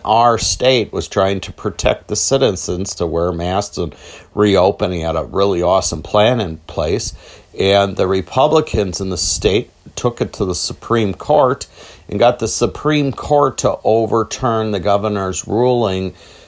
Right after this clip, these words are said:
uh, that it was unconstitutional, and the Republicans did not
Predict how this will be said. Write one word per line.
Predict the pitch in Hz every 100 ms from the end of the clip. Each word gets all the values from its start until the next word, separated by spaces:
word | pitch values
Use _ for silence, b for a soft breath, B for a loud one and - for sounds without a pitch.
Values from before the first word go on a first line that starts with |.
| B
uh, | - - 92 92 92 95 95
that | 92
it | 95
was | 95 98
unconstitutional, | 104 104 117 107 98 - - - 135 - 95 87 92
and | 98
the | 95
Republicans | 98 101 - 107 107 104 92 90
did | - 85
not | 92 104 120 139 127 82 - -